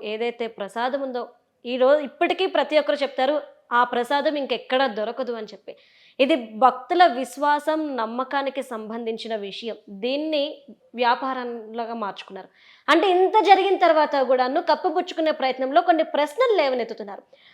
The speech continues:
జూలై ఏ పదిహేనున ల్యాబ్కి పంపిస్తే,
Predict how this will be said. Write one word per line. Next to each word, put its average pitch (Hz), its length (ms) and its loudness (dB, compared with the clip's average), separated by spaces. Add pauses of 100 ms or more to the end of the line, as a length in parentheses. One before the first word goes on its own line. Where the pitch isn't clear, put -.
(120)
జూలై 370 580 6 (320)
ఏ 269 100 2
పదిహేనున 302 680 2
ల్యాబ్కి 247 460 2
పంపిస్తే, 220 840 -6